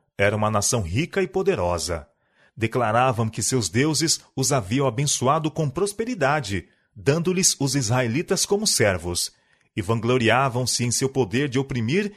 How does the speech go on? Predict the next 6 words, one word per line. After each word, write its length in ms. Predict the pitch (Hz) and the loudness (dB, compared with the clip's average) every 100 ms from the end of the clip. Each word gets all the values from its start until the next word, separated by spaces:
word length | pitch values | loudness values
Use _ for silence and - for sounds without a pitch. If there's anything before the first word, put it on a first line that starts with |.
| _ - | _ -6
e 80 | 104 | -2
destruir 720 | 127 147 151 113 175 170 - _ - | 0 0 0 0 2 0 -2 _ -6
os 160 | 117 | -2
adoradores 720 | 123 113 127 127 90 135 175 143 | 0 0 0 0 -2 0 0 -2
de 120 | 175 | -2
Jeová. 560 | 165 165 90 82 78 | -2 -2 -2 -2 -4